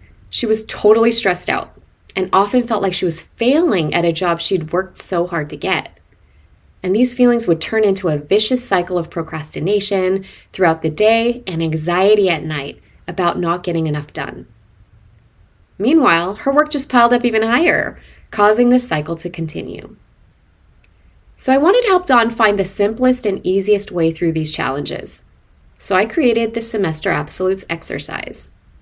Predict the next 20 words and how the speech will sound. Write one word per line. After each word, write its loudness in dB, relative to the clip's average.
I 0
guarantee 2
that 2
if 0
you 4
do 2
this 2
exercise 0
at -4
the -4
beginning 0
of -2
every 2
semester, -4
you -2
will 8
feel 2
far 2
less 0
overwhelmed 0